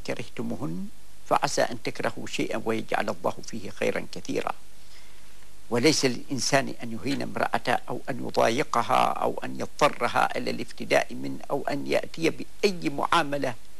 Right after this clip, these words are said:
تجرح شعورها وكرامتها أو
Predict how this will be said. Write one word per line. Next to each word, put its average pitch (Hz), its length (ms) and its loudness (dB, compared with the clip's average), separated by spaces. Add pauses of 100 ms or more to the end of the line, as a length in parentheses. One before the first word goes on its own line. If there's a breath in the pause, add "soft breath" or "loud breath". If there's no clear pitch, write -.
(360)
تجرح 147 460 2
شعورها 135 640 2
وكرامتها 127 1000 4 (880 loud breath)
أو 170 340 2